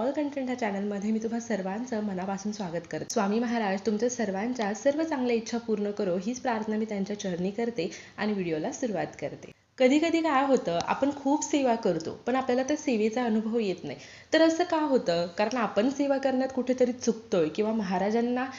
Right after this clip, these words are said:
आपल्याला कृपाशीर्वाद द्यायचा नाहीये किंवा महाराजांना आपली इच्छा पूर्ण करायची नाहीये असं नसतं. तर कुठेतरी आपल्या कर्माचा,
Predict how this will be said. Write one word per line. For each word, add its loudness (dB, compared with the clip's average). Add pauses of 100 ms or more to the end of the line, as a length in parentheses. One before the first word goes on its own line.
(200)
आपल्याला 2
कृपाशीर्वाद 2
द्यायचा 0
नाहीये 0
किंवा -4
महाराजांना -2
आपली -4
इच्छा -2
पूर्ण 0
करायची -2
नाहीये -2
असं 0
नसतं. -2 (440)
तर 6
कुठेतरी 4
आपल्या 2
कर्माचा, 0